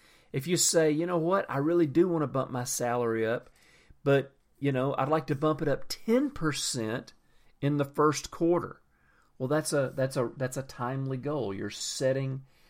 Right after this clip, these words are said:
you're setting the, the timeline for yourself. If you say, "You know what, this, this novel that I've always,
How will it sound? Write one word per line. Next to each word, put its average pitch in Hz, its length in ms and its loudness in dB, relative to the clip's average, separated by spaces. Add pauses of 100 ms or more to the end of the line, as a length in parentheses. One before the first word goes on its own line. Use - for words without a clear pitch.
(140)
you're 117 140 -2
setting 139 580 0
the, 117 300 -2
the 127 100 -6
timeline 123 720 -6
for - 160 -14
yourself. 95 540 -8 (580)
If 139 160 -2
you 165 100 4
say, 165 260 4
"You 165 140 0
know 196 100 0
what, 175 360 0 (680)
this, 139 260 2
this 143 300 0
novel 170 560 4
that 131 100 2
I've 123 140 0
always, 160 400 4